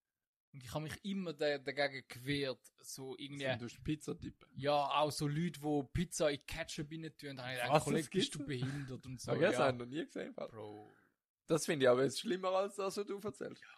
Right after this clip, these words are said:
Speaker 1: Katastrophe.
Speaker 2: Aber, ach stimmt, es geht um Sachen, die mich eigentlich gerne haben.
Speaker 1: Genau. Nein, das ist, also das ist wirklich etwas vom Schlimmsten. Und dann hab ich gesagt, „Ja, easy, ich probier's mal, aber ich kann da wirklich nicht versprechen, dass sich die Pizza so isst“ und so. Und dann hab ich's einmal reingedippt. Bro,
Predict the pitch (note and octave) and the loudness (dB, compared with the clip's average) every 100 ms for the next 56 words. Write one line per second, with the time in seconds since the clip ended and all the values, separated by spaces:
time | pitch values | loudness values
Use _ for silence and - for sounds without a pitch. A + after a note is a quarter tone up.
0 | _ _ - _ - _ _ _ - - | _ _ -20 _ -20 _ _ _ -8 -2
1 | C3+ C3+ E3+ C#3 C3 B2 B2+ B2 C3+ - | 0 0 -2 0 0 0 -2 -4 -4 -4
2 | - C#3 - - - - C#3+ D3 F3+ _ | -10 -6 -6 -6 -8 -8 -6 -8 -10 _
3 | C3+ A#2+ A#2 - - - - B2 C#3+ C3 | -14 -12 -12 -14 -18 -20 -10 -2 0 -2
4 | - C3+ - C#3 C3+ D3 C3+ C#3 B2+ A#2 | -8 -6 0 2 2 -2 -4 -8 -8 -12
5 | A#2 A#2 - C#3+ D3+ - B2+ B2 - D3 | -12 -14 -10 -8 -6 -4 -4 -4 -2 -2
6 | C#3 C3 B2 - - - A#2+ B2 C3+ B2+ | -2 -6 -10 -16 -20 -14 -8 -6 -8 0
7 | C3 - C3+ A#2 C#3+ B2 A#2+ A2+ A#2 - | 0 0 -10 -6 -6 -4 -6 -4 -6 -6
8 | B2+ B2+ B2+ C3 B2+ - B2+ - B2+ - | -8 -8 -10 -10 -10 -12 -16 -8 -8 -8
9 | - - - - - B2+ - C3 - B2 | -18 -16 -18 -18 -20 -18 -16 -16 -16 -12
10 | B2 C3+ C3 D3 C3 C#3 C3+ - B2 B2+ | -10 -10 -12 -14 -14 -12 -14 -12 -10 -10
11 | B2 B2 C#3 C3+ C#3+ D3+ D3+ D#3+ _ _ | -10 -8 -8 -8 -8 -8 -10 -12 _ _
12 | _ _ _ _ _ _ _ | _ _ _ _ _ _ _